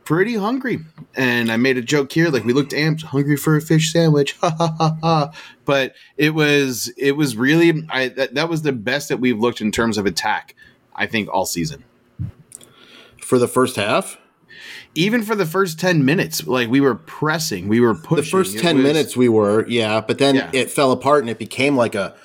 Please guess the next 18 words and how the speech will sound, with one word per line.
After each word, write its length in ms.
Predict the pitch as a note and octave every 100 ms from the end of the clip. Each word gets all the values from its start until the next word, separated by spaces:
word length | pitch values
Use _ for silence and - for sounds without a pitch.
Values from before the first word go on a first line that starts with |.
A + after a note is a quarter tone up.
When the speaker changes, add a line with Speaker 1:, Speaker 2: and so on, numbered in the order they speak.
| - - - -
Speaker 2:
like 120 | F#2+
a 80 | F#2+
four 360 | - C3 B2
six 600 | G#2+ - C3 C3 - - - - _ _ _ _ -
or 220 | A2+ A2
something. 440 | - B2+ G#2 G2+
'Cause 320 | F#2+ B2 G#2 -
did 200 | - C#3+
you 80 | D3+
notice 380 | B2+ C#3+ E3+
that, 160 | - C3
like, 320 | A#2+ A2 - _ _ - _
we 100 | B2+
had 160 | B2+ A#2+
a, 120 | G#2+ - _ -
a, 160 | A2+ -
a 80 | -
back 320 | G2+ A#2+ -